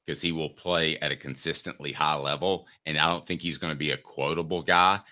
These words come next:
So I think it, in, heading into October, it'll be, "Nico's just doing it again." I think he'll become a given a lot sooner than any other quarterback that you've probably seen at Tennessee.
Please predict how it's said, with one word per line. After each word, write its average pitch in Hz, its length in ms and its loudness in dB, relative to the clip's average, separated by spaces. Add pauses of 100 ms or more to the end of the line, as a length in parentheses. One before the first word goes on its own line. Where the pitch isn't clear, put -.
(100)
So 90 280 0
I 85 160 6
think 95 360 -2
it, 98 160 0
in, 110 180 2
heading 131 360 6
into 127 180 2
October, 95 640 0
it'll 80 100 0
be, 71 240 -4 (160)
"Nico's 90 540 0
just - 320 -2
doing 101 260 0
it 127 120 4
again." 135 600 4 (580)
I 127 120 6
think 165 220 4
he'll 156 200 6
become 120 500 2
a 90 160 0 (160)
given 92 480 2 (360)
a 85 80 -2
lot 95 380 0
sooner 82 440 -2
than 71 180 -6
any 87 300 -2
other 73 220 -2
quarterback 65 680 -4 (380)
that - 80 -8
you've 69 140 -10
probably 69 480 0
seen 69 360 -4
at - 120 -10
Tennessee. 60 600 -6